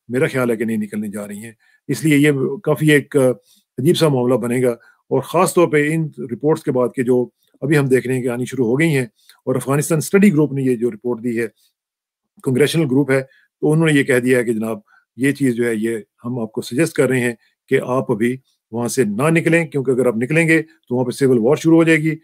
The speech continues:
और अगर सिविल वॉर शुरू हुई तो वो बहुत ख़तरनाक हो सकती है और बड़ा ही काम ख़राब हो सकता है।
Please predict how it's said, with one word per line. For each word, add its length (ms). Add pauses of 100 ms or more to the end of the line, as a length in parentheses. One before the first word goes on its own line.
(220)
और 100
अगर 100
सिविल 280
वॉर 220
शुरू 220
हुई 220 (340)
तो 80
वो 120
बहुत 240
ख़तरनाक 460
हो 80
सकती 280
है 200 (320)
और 140
बड़ा 280
ही 180
काम 260
ख़राब 300
हो 60
सकता 280
है। 80